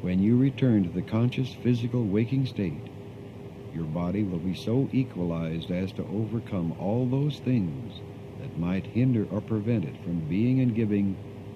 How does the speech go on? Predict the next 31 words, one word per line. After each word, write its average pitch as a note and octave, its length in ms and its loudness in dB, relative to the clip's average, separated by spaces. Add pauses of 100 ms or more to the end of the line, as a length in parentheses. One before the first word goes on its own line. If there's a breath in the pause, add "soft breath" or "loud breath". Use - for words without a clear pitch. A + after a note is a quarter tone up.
its - 180 -8
best F#2+ 340 -2
mental, A#2 480 2 (200)
spiritual, A2+ 600 0
and G#2 160 -2
physical G#2 320 -2
self. G2 340 -4 (3000)
The G2 80 -2
body A#2 380 2
physical G#2+ 540 -4
will F2 220 -4
create A2+ 400 2
within G#2+ 340 2
the C3 80 2
system E2 580 -4 (480)
those A2 240 2
properties F#2 680 -4 (300)
necessary G#2+ 680 0
to G2+ 80 0
cause A2+ 380 0
the A2 140 4
eliminations B2 760 2
to - 80 -10
be F#2+ 140 -2
so C3 300 0
increased G#2+ 520 0 (400)
as G2 200 -2
to G#2 80 -2
bring G#2 260 2
the G2 60 2
best G#2 280 0